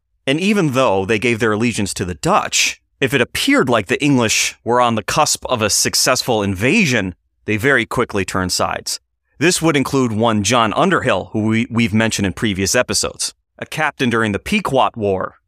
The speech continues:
and hired mercenary commander during Kieft's War. Today, some would call him a genocidal maniac. But he sides with John Scott, and with no resistance, he goes town to town, not exactly extracting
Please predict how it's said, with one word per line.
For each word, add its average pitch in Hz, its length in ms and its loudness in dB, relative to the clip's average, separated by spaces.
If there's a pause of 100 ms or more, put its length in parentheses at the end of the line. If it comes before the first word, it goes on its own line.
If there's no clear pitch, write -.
and 120 140 -2
hired 120 400 0
mercenary 120 720 2
commander 110 480 2
during 98 240 0
Kieft's - 420 0
War. 95 400 2 (200)
Today, 131 280 2
some 123 300 2
would 107 100 -2
call 110 160 2
him 98 100 2
a 95 40 2
genocidal 104 600 0
maniac. 117 680 2 (500)
But 156 160 0
he 254 220 2
sides 117 400 0
with 113 120 -6
John 107 260 -2
Scott, 113 500 -2 (240)
and 139 160 0
with 127 180 0
no 143 180 2
resistance, 127 760 0
he 120 80 -4
goes 101 280 -4
town 151 400 0
to 113 100 -4
town, 117 440 -2 (400)
not 139 240 -2
exactly 120 720 -2 (160)
extracting 117 840 -4